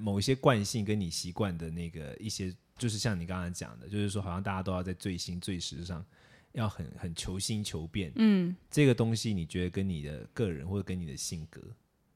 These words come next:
Speaker 1: 两个是 match 的吗？还是你觉得其实是有点距离，然后你必须去花很多的心力去调整它？
Speaker 2: 老实说，的确是有距离的，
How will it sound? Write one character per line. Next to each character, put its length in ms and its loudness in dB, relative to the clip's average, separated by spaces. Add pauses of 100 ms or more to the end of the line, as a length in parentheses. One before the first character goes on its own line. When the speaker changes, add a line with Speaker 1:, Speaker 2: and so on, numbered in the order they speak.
(160)
Speaker 1:
两 220 -6
个 80 -8
是 120 -6
match 400 -4
的 100 -12
吗？ 140 -14
还 100 -6
是 140 -2
你 100 -2
觉 140 -6
得 40 -4
其 160 -8
实 140 -8
是 120 -6
有 100 -4
点 180 -8
距 220 -2
离， 180 -14
然 160 -8
后 140 -4
你 160 -8
必 160 -6
须 180 -4
去 220 -4
花 240 -4
很 160 -6
多 180 -6
的 80 -6
心 240 -6
力 120 -6
去 120 -10
调 260 2
整 200 -10
它？ 240 -14 (580)
Speaker 2:
老 320 8
实 300 6
说， 340 10
的 400 4
确 260 10
是 220 8
有 220 0
距 240 2
离 220 -4
的， 140 -10